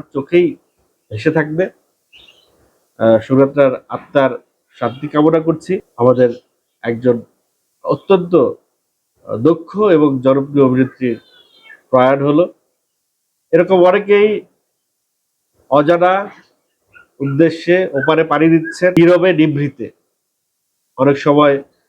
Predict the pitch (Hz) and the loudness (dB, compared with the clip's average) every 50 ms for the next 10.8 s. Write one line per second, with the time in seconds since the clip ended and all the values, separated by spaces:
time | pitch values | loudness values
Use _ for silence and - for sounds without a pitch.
0 | _ _ _ _ _ _ _ _ _ _ _ _ _ _ _ _ _ _ _ _ | _ _ _ _ _ _ _ _ _ _ _ _ _ _ _ _ _ _ _ _
1 | _ _ 131 143 147 143 156 151 135 147 156 180 196 - _ - - _ _ _ | _ _ 0 0 2 2 2 2 2 2 0 0 -2 -8 _ -20 -20 _ _ _
2 | _ _ 120 123 127 - - - 131 123 123 123 123 120 117 - - _ _ _ | _ _ -4 -2 -2 -2 -2 0 2 2 4 4 4 2 0 -2 -4 _ _ _
3 | _ _ _ - - - _ _ _ 117 117 117 131 139 135 135 135 139 139 127 | _ _ _ -20 -20 -20 _ _ _ -14 -4 -2 0 2 2 0 0 -2 -4 -4
4 | 123 113 104 98 - _ _ _ _ _ _ _ _ _ _ _ _ _ - 120 | -4 -4 -4 -6 -8 _ _ _ _ _ _ _ _ _ _ _ _ _ -8 -4
5 | 123 127 120 - - 127 127 127 120 117 113 131 143 151 151 151 156 147 131 127 | -2 -2 -2 -2 0 2 4 4 4 2 2 2 4 4 4 4 2 0 0 0
6 | 143 143 139 - - 143 139 127 127 110 - 104 101 - _ _ _ _ _ _ | -2 -2 -2 -6 -14 -12 -6 -4 -4 -4 -4 -8 -14 -14 _ _ _ _ _ _
7 | _ _ _ _ _ _ _ _ _ _ _ _ - - - - - - - - | _ _ _ _ _ _ _ _ _ _ _ _ -20 -20 -20 -20 -20 -20 -20 -20
8 | - - - 170 175 180 185 - - - - 160 165 185 202 196 196 208 208 208 | -8 -2 2 2 2 2 0 -2 -8 -8 -2 0 2 2 2 2 2 2 2 4
9 | 208 208 - 208 214 226 220 214 196 175 156 127 107 - - _ _ _ _ _ | 2 2 2 2 2 4 4 2 4 2 2 0 0 -4 -12 _ _ _ _ _
10 | _ _ _ _ _ _ _ 113 127 143 151 160 160 175 175 170 | _ _ _ _ _ _ _ -4 -2 0 2 2 2 2 2 0